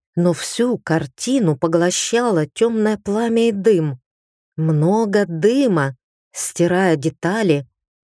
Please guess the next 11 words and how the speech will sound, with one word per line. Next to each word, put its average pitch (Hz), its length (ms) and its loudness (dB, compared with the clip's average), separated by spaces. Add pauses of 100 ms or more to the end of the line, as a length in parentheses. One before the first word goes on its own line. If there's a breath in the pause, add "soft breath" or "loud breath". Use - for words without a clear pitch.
(120)
превращая 170 800 0
их 151 280 0
в - 160 -20
кровавое 185 720 0
неразборчивое 208 960 -2
месиво. 156 840 0 (1200)
Наверное, 185 680 0
это 233 160 -4
что-то 202 360 -2
из 208 200 -2
истории. 160 800 0